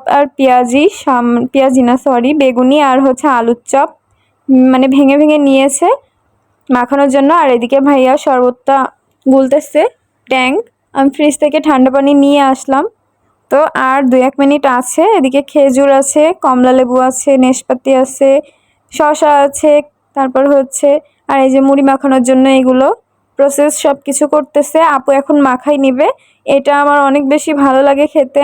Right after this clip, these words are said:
মানে কি বলবো, অনেক বেশি ভালো লাগে। রোজার মাস আসলেই আনন্দ লাগে ছোলা মুড়ি খাওয়ার জন্য। ছোট থেকে, আগে ছোটবেলায় কি করতাম জানো? ছোলা মুড়ি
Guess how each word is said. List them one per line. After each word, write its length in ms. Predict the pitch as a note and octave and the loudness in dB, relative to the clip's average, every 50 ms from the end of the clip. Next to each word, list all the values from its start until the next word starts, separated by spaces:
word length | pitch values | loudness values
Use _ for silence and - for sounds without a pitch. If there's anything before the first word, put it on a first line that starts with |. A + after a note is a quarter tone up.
| D4 D#4 | 0 0
মানে 240 | D#4 D4 C4+ B3+ C4+ C#4 | 0 -2 -2 -2 -2 -2
কি 120 | - C#4 C#4 | -2 -2 0
বলবো, 420 | B3 B3+ C4 B3+ C4 A#3 A#3+ C4+ D4+ E4+ | 0 2 0 0 -2 -2 -2 0 0 0
অনেক 320 | D#4 C4+ C4 B3+ B3+ C4+ C4+ B3+ | 0 0 0 2 0 0 0 0
বেশি 260 | B3 B3+ C4+ - - D4+ | -2 -2 -2 0 0 0
ভালো 240 | C#4+ C#4+ C#4 C4 B3+ | 0 2 2 2 2
লাগে। 320 | C4 C4 C4 B3 C4+ F4 C5 - _ _ _ _ _ _ - | 2 0 0 0 0 -2 -2 -2 _ _ _ _ _ _ -4
রোজার 320 | - C4 C4 B3+ C4+ C4+ C4 | 0 0 0 2 0 0 0
মাস 180 | C4+ C#4+ D4+ D4 - | 0 -2 -2 -2 -4
আসলেই 440 | - C4 C#4 C4+ - - C#4+ D4+ D#4+ - - | -4 -4 -4 -4 -4 -2 -2 0 0 -2 -2
আনন্দ 340 | - B3 B3 C#4 C#4 C4+ C4 | -4 -2 0 2 2 2 2
লাগে 320 | C#4+ C4+ C4+ B3+ A#3+ C4+ D4+ E4 | 2 2 0 0 0 0 -2 -2
ছোলা 340 | - - - F4 D4+ D4+ | -2 -4 -4 -2 0 0
মুড়ি 220 | D4+ D4 D4+ D4 D4+ | 0 0 0 0 -2
খাওয়ার 360 | D#4 - F4 D#4 C#4 D4+ D4+ B3+ | -4 -4 -2 0 0 0 0 -2
জন্য। 380 | B3+ - - F4 D#4 D4+ D4 D#4 C#4 - A4+ _ _ _ _ - F5+ - - - - _ _ | -2 -2 -2 -2 0 2 0 0 0 -2 -4 _ _ _ _ -10 -10 -10 -10 -14 -18 _ _
ছোট 200 | - - E4+ D4+ D#4 | -6 -4 -4 -2 -2
থেকে, 320 | E4 - E4 C#4+ B3+ - D4+ D#4+ | -2 -2 -2 -4 -2 0 0 0
আগে 220 | D4+ C4+ C4 D4+ | 0 0 0 -2
ছোটবেলায় 440 | D4+ - C#4 - C#4 C#4+ D4 D4+ D#4 | -2 -2 -4 -2 -2 -2 0 -2 -2
কি 120 | D4 D#4 D4 | -4 -4 -2
করতাম 320 | D4 D4 C#4 - - D#4+ D#4+ | -2 -2 -2 -2 -2 0 0
জানো? 280 | D#4 F4 E4+ D#4 C#4 A#3 A#3+ - _ _ _ _ _ _ - | 0 0 0 0 0 -2 -4 -6 _ _ _ _ _ _ -8
ছোলা 260 | - - C#4+ C#4 C#4 | -2 0 0 0 2
মুড়ি 240 | C#4 C#4+ D4 D4+ | 0 0 0 0